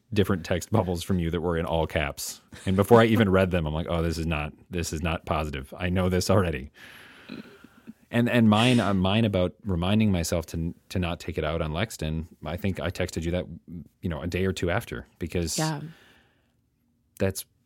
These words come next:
Speaker 1: where it's at. And then, I, I mean, you feel guilty 'cause you can't spend time like you want to with them.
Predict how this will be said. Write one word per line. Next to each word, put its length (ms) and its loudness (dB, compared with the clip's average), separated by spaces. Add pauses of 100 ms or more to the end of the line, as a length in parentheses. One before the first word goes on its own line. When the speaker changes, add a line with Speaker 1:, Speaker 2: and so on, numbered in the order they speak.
(180)
Speaker 1:
where 260 -2
it's 140 -6
at. 240 -2 (480)
And 120 6
then, 280 6 (440)
I, 80 -10 (140)
I 60 2
mean, 400 2 (120)
you 140 -4
feel 160 0
guilty 320 2
'cause 140 0
you 40 -2
can't 220 -2
spend 220 -6
time 320 -4 (560)
like 180 -6
you 80 -4
want 220 -6
to 100 -6
with 140 -6
them. 280 -10